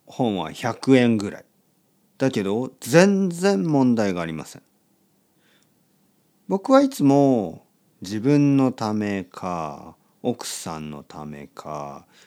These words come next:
子供のために古本屋の漫画を買います。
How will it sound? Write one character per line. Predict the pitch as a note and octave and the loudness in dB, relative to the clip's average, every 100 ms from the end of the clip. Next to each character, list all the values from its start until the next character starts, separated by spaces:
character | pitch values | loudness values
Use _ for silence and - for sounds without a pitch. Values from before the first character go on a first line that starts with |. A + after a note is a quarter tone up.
| _ - | _ -20
子 | - B2+ B2+ | -4 0 2
供 | C3+ C3 B2+ | 4 4 4
の | A#2+ A2+ | 2 0
た | - G2+ | -4 -6
め | G2 F#2 | -6 -8
に | D2+ D#2+ F2 E2 - _ _ _ _ _ _ _ _ _ _ _ _ | -8 -10 -8 -10 -14 _ _ _ _ _ _ _ _ _ _ _ _
古 | - A#2+ G2+ | -10 -6 -6
本 | F#2+ F2 | -8 -10
屋 | D#2+ D2+ | -10 -12
の | D2 - _ _ _ _ - | -16 -20 _ _ _ _ -10
漫 | G#2 G2+ | -8 -8
画 | D#2+ | -8
を | D2+ | -10
買 | - F2+ | -12 -16
い | |
ま | B1+ - | -16 -20
す。 | - | -20